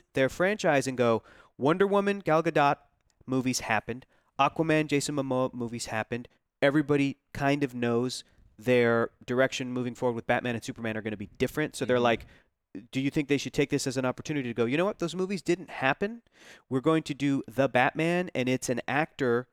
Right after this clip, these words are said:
Speaker 1: who might be younger than Ben Affleck, but
Speaker 2: Mm-hmm.
Speaker 1: it's taking place now,
Speaker 2: Mm-hmm.
Speaker 1: and that character will meet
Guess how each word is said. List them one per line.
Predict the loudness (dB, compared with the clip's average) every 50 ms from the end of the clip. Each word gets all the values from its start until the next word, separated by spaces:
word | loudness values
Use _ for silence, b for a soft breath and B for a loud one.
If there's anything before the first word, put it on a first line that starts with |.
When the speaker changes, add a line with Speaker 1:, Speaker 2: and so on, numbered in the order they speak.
| _
Speaker 1:
who | -6 -2
might | 0 0 0
be | 0 -2
younger | -2 0 0 0 0 -2
than | -2 -4 -4 -4
Ben | -2 -2
Affleck, | 0 0 0 -2 -2 -2 -2 -2 -2 -2
but | 0 0
Speaker 2:
Mm-hmm. | 2
Speaker 1:
it's | 0 0 -4 -10 -12 -8 -4
taking | -2 -2 -2 -4 -6
place | -6 -2 -2 0 0 0 -4 -8
now, | -8 -6 -4 -4 -2 0 0 -2 -2 -6 _ _ _ _ -18
Speaker 2:
Mm-hmm. | -16 -10 -6 -6
Speaker 1:
and | -2 2
that | 2 2 2 2 0
character | -2 0 2 2 2 0 -2 -2
will | -2 0 -2 -2
meet | -2 -2 -2 -2 -4 -8